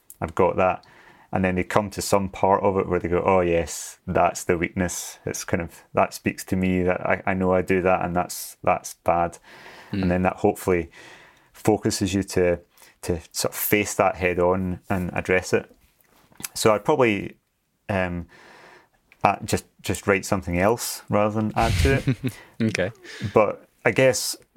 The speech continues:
Speaker 1: i-, in part because I'm, you know, I've got older myself, and I've appreciated more just how much just being generally healthy is critical for performance,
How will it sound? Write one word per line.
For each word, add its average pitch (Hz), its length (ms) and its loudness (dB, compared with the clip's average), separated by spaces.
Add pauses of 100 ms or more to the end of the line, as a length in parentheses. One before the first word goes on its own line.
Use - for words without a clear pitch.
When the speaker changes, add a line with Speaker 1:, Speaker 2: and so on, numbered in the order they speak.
(120)
Speaker 1:
i-, 139 220 0
in 139 160 0
part 131 320 2
because 101 320 0
I'm, 92 400 -2 (420)
you 104 120 0
know, 85 260 -2 (560)
I've 101 200 0
got 104 120 4
older 127 440 2 (520)
myself, 104 600 0 (460)
and 95 140 -2
I've 90 120 -2
appreciated 95 680 -2
more 92 520 2 (760)
just 104 240 -2
how 98 200 2
much - 560 -2 (480)
just - 240 -2
being 92 340 -2
generally 95 460 0
healthy 101 600 -2 (440)
is 92 120 -4
critical - 600 -2 (340)
for 87 520 2 (800)
performance, 95 840 0